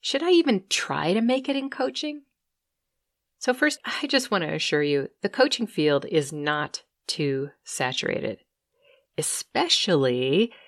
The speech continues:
if you do things to stand out in the crowd, which you'll hear me reinforce a lot. And should you even try to make it in coaching? Only you can answer that. You know your mind and your heart. If it is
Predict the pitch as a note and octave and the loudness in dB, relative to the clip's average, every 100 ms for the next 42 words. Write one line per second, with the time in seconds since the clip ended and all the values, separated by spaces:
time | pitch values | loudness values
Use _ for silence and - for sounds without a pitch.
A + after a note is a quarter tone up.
0 | _ - F3 - F3 D#3+ G3+ A#3+ G3 E3 | _ 0 0 2 -2 0 0 2 4 2
1 | E3 - - C#3+ - D#3 D#3 D#3+ D#3 D3 | 0 -6 -8 -8 -4 0 0 2 0 0
2 | C#3+ - - - G3 D3+ C#3+ D3 D3+ - | -4 -4 0 4 4 2 0 2 2 2
3 | - - _ _ - F3+ E3+ E3+ F#3+ G3 | -4 -8 _ _ -2 0 0 2 4 4
4 | F3+ D#3+ D3+ D3 C#3 C#3 - C3+ B2+ - | 4 4 2 0 -2 -2 0 0 0 -4
5 | - _ _ _ _ _ G3 G3 - - | -10 _ _ _ _ _ 2 2 0 -4
6 | - A3+ A3+ C4 C4+ B3 F#3+ - - D#3 | 0 2 0 0 0 0 -2 -4 -4 0
7 | C3+ C#3+ A3 C#4+ D#4+ - - B3+ C4+ C#4+ | 2 2 0 -2 -4 -8 -2 0 2 2
8 | C#4+ C#4+ D4+ D#4+ - F4+ F#4 _ _ _ | -2 0 0 2 2 0 -2 _ _ _
9 | _ _ G3+ G#3 G3+ F#3+ G#3 F#3+ G3+ C4+ | _ _ 2 4 4 4 2 2 0 0
10 | - F3+ C#3 A#2+ E3 A3 A#3+ A#3+ G3 E3 | -2 0 0 0 2 4 6 4 4 2
11 | D#3+ - - - - E3+ E3+ F3+ F3+ D3+ | 2 -2 -20 -20 -6 4 6 8 6 2
12 | C#3 C3+ C#3 D3 - F3 E3+ C#3 - - | 0 -4 -6 -6 2 6 6 4 -2 -16
13 | - - _ _ - G#3+ B3+ C#4 F#4 - | -20 -20 _ _ -2 2 4 6 6 4